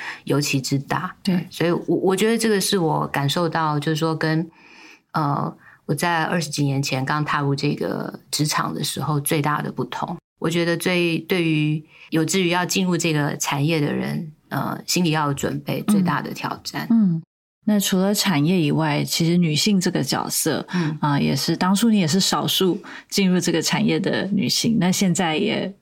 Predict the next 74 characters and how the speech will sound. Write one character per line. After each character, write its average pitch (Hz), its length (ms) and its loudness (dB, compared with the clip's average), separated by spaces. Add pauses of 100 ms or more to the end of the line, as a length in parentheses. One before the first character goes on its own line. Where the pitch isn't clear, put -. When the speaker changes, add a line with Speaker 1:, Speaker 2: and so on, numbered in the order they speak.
(100)
Speaker 2:
应 196 120 2
该 196 160 4
至 196 160 0
少 170 160 0
在 170 220 0
Dell 180 240 0
的 233 100 -2
比 - 220 -2
例 156 160 2
是 151 140 -2
非 160 180 0
常， 160 340 0 (300)
啊， - 120 -2
Speaker 1:
嗯。 214 80 2
Speaker 2:
平 185 220 2
衡 165 320 2
的。 139 200 -2 (100)
Speaker 1:
嗯。 165 100 0 (220)
Speaker 2:
但 285 160 2
是 262 380 2
女 185 100 4
性 240 160 4
还 180 140 2
是 220 100 0
有 165 80 2
一 143 40 0
些 165 140 0
特 190 260 0
质、 - 380 0 (100)
一 190 60 2
些 175 200 2
优 175 180 2
点， 226 220 -2
Speaker 1:
对。 - 20 -2
Speaker 2:
就 165 140 0
像 170 180 2
你 156 80 0
刚 160 140 0
刚 160 120 2
讲 151 240 0
到 - 220 0
的， - 240 -4 (240)
很 165 180 0
多 170 160 2
时 160 240 0
候， 156 360 0 (420)
尤 175 120 2
其 175 160 2
你 160 80 2
要 156 120 2
管 156 180 0
理 156 120 0
remote 156 380 0
的 - 140 -2
team， 156 360 0
你 160 60 2
有 165 120 2
更 165 260 0
多 160 200 2
需 156 240 0
要 151 260 0 (280)
去 - 160 -2
观 214 300 2
察 170 240 2
出 165 240 2
别 170 180 0
人 165 100 0
没 160 100 0
有 160 120 0
讲 160 220 -2
出 160 220 -2
的 160 100 0
话 156 360 -4
的 - 120 -8